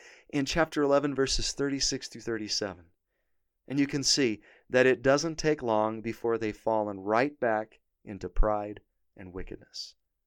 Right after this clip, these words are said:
Their repentance is short-lived, and not long after the famine is ended, they've returned to their wicked ways.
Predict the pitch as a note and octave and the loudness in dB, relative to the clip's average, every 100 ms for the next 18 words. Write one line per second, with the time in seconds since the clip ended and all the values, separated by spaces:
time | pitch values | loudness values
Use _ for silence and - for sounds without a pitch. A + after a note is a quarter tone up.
0 | _ _ _ _ _ _ _ - C#3+ D3 | _ _ _ _ _ _ _ -4 -2 -2
1 | E3 F#3 F#3 F3+ - _ _ _ - C3+ | -2 -4 -4 0 -2 _ _ _ -2 -2
2 | B2 - - - D#3 - - B2 C3 B2+ | -2 -8 -8 -2 -2 -2 -6 -4 0 0
3 | F#2 - - _ _ _ _ _ _ _ | 0 -8 -20 _ _ _ _ _ _ _
4 | - B3+ B2 F3 A3 G3 F3+ F3 E3+ D3 | -8 -4 2 4 4 2 2 0 -4 -6
5 | C3+ C#3+ C#3+ B2 A2 C#3 A#2 G2+ A2+ _ | -4 -4 -4 -4 -6 -6 -4 -6 -6 _
6 | _ _ _ _ _ - C3+ C3+ D#3 D#3 | _ _ _ _ _ -8 -6 -6 -4 -4
7 | D#3 D#3+ D#3 D#3+ C#3+ D3+ - - - | -2 -2 -2 -6 -6 -6 -8 -14 -16